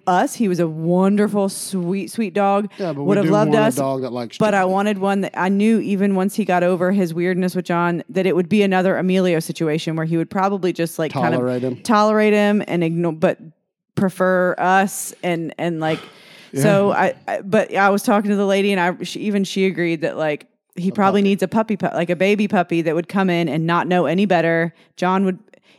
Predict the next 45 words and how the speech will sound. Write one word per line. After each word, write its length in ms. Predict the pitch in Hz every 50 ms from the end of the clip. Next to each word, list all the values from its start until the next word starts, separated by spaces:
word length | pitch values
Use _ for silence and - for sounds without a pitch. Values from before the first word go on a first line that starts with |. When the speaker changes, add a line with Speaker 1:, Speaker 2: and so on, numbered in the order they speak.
| _ - -
Speaker 1:
even 260 | 254 285 294 320 269
dogs 320 | 226 214 208 220 226 196
like 220 | 220 208 185 - -
John, 540 | - 208 196 175 156 151 147 143 151 160 156
who 160 | 156 165 170
have 100 | 160 151
no 220 | 160 170 180 202
manners, 460 | 214 190 180 175 165 160 160 160 - -
know 400 | 175 185 185 185 190 196 196 190
that 120 | 170 151
when 140 | 117 170 170
it's 140 | 170 160 -
a 80 | 156 143
baby 720 | 135 - 160 151 156 180 202 220 233 247 262 277 254 _ _ _ _ _ _ _ _ _ _ _ _ _ _
Speaker 2:
You 80 | - 196
don't 200 | 165 170 165 139
cross 320 | - 160 151 143 131 - -
the 80 | 135
line, 260 | 127 135 131 120 98
sure. 300 | - - - 170 135 - - _ _ _ _ -
Yeah, 80 | 311
Speaker 1:
Right. 120 | 254 202 170
Speaker 2:
they 60 | 208
know. 280 | 226 170 127 120 143 170 _ _ _ _ -
Speaker 1:
'Cause 140 | - 302 254
they're 140 | 233 262 262
like, 200 | 247 247 233 -
"This 180 | 269 285 - 311
is 100 | 262 226
a 140 | 240 220
baby 380 | 196 170 165 214 214 220 220 214
that 120 | 190 190
doesn't 240 | 165 208 214 190 202 220
have 160 | 220 208 175
its 140 | 202 - 208
own 180 | 196 196 196
personality 680 | - - 208 202 - - 196 190 202 220 208 175 170
yet." 200 | 160 160 156 156
Speaker 2:
No, 160 | 185 226 233 196 160
Speaker 1:
Like, 120 | 151 196
Speaker 2:
I 20 | 190
can 80 | 170 156
Speaker 1:
it, 80 | 175 -
Speaker 2:
teach 300 | 185 214 202 - - 139
it. 120 | 90 -